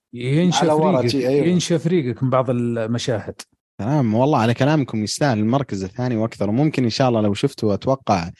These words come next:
Speaker 3: يدخل توب
Speaker 2: فيلم
Speaker 3: فايف
Speaker 2: مرشح
Speaker 3: يمكن
Speaker 2: أوسكار
Speaker 3: أو
Speaker 2: يا أخي، خلاص يعني.
Speaker 3: آه،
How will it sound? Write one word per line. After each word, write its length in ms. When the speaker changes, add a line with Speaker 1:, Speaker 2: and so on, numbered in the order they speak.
Speaker 3:
يدخل 680
توب 160
Speaker 2:
فيلم 120
Speaker 3:
فايف 140
Speaker 2:
مرشح 240
Speaker 3:
يمكن 100
Speaker 2:
أوسكار 400
Speaker 3:
أو 60
Speaker 2:
يا 80
أخي، 120
خلاص 300
يعني. 340
Speaker 3:
آه، 40